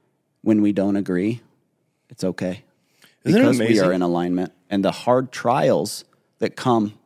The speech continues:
Speaker 1: in the low times of a situation, because we're in alignment, because we see each other, it's powered through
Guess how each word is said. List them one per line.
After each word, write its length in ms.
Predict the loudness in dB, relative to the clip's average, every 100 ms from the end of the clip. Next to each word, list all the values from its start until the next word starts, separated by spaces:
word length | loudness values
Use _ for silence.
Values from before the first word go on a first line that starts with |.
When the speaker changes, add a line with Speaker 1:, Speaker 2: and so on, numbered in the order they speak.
| _
Speaker 1:
in 160 | -4 -4
the 80 | -2
low 300 | 2 2 2
times 580 | -2 -4 -4 -6 -12 -16 _ _ _ _
of 220 | 2 2
a 40 | 0
situation, 880 | -4 -10 -6 -2 0 -2 -6 -10 -14 _ _ _ _ _ _
because 340 | -8 -2 -2
we're 140 | 0 -2
in 80 | -2
alignment, 540 | -4 -2 -2 -2 -4 _ _ -12
because 300 | -10 -4 -4
we 100 | -4
see 300 | -6 -6 -6
each 260 | -4 -6 -4
other, 360 | -6 -4 -8 -12 _ _ _ _ _ _ _ _ _ _ -20 -20 _ _ _ _ _
it's 300 | -4 -4 -4
powered 420 | -12 -2 0 0 -2
through 380 | -2 -2 -2